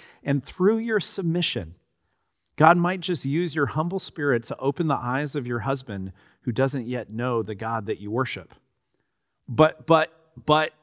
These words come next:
what if he does know the Lord, but it just isn't leading very well, isn't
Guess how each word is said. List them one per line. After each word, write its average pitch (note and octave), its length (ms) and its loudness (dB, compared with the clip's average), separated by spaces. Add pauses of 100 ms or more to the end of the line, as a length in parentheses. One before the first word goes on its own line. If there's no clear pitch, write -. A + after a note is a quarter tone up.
(420)
what F3 380 4
if G3 120 4
he G3+ 80 0
does F3+ 300 2
know C#3 140 0
the A2 60 -2
Lord, F#2 320 -8 (520)
but C3+ 100 4
it C3 80 -8
just E3 240 0
isn't D#3+ 260 2
leading C#3+ 380 -2
very G2+ 240 -2
well, G2 320 -6
isn't D3 260 -2